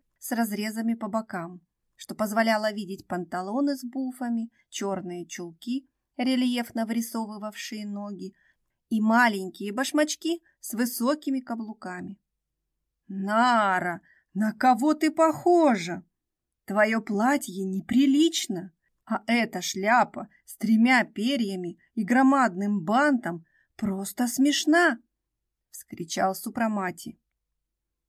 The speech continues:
«Это последняя парижская мода»,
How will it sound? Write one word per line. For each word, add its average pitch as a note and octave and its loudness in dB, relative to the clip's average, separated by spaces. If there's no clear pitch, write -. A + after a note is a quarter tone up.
«Это B3 -4
последняя F4 2
парижская D4+ 0
мода», A3+ 0